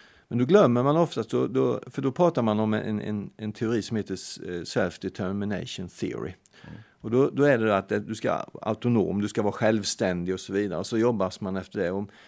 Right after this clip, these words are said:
Speaker 1: men, men då glömmer man de andra två delarna i den teorin. Och det ena är då att,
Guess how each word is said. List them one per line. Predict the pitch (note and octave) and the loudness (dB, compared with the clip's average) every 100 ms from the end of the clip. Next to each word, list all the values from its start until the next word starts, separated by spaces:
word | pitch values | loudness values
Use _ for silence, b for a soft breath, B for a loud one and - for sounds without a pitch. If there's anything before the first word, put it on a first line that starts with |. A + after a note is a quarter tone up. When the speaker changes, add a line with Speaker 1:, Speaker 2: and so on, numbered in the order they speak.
| B | B
Speaker 1:
men, | - B2 A2+ _ - | -4 -2 -4 _ -6
men | B2 | 0
då | B2+ | 2
glömmer | D#3 G3+ C3+ | 4 4 4
man | C#3 C3+ | 4 4
de | D3+ | 4
andra | A#2+ C3+ | 2 0
två | E3 F#3 B2 F#2 _ | 2 4 4 0 _
delarna | - - C3 C#3+ A2 G#2 G#2+ | -18 -2 4 6 6 4 4
i | G#2+ | 4
den | G#2 G#2+ F#2+ | 2 0 0
teorin. | A2 G#2 F#2+ F2+ | 0 2 2 2
Och | F#2 | 2
det | A#2+ | 4
ena | C3 A#2 C3+ | 4 4 4
är | E3+ B2 | 6 4
då | A#2+ | 4
att, | G#2 G#2+ | 2 -2